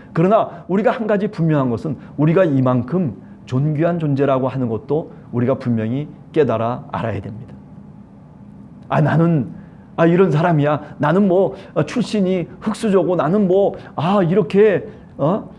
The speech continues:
정말 이렇게 살아왔어." 이런 것이 문제가 되질 않는다는 거예요. 예수님의 제자들 보세요. 세리예요.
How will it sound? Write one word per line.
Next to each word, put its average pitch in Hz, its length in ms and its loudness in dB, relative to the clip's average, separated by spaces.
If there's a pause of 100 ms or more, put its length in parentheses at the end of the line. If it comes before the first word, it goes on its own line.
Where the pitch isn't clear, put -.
(140)
정말 214 360 2
이렇게 220 240 2
살아왔어." 208 600 2 (240)
이런 240 320 2
것이 208 360 0
문제가 143 440 0
되질 127 300 -4
않는다는 151 560 -4
거예요. 107 500 -10 (680)
예수님의 170 420 2
제자들 147 380 0
보세요. 107 400 -6 (340)
세리예요. 131 840 -2